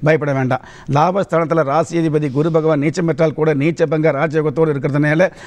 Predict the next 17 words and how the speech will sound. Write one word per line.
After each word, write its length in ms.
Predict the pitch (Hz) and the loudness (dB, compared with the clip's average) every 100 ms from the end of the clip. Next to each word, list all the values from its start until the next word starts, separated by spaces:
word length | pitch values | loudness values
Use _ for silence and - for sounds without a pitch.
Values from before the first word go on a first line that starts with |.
| - | -2
உங்களுக்கு 300 | 170 151 143 | 0 0 -2
எதிரியாக 400 | 143 190 190 175 | 0 2 2 0
இருந்தால் 300 | 160 170 151 | -2 -2 0
கூட 180 | 170 165 | 0 0
அவங்க 240 | 151 160 | 0 0
மூலமா 280 | 160 170 165 | 0 0 0
ந-, 100 | 156 | -2
நண்ப-, 260 | 147 156 143 | -2 0 0
நட்பு 260 | 139 160 | 0 -2
கிடைக்கும். 380 | 156 151 165 170 - - | -2 -4 -4 -6 -8 -2
அந்த 160 | 151 | 0
எதிரிகள் 280 | 160 208 190 | 2 2 0
மூலமாக 440 | 160 165 165 165 | 0 0 2 0
நல்ல 260 | 156 147 165 | -2 0 -2
நன்மைகள் 380 | 147 160 180 165 | 0 0 0 -2
கிடைச்சிக்கிட்டு 260 | 151 123 147 | -4 -4 -4
இருக்கும். 380 | 143 143 180 | -2 -2 -2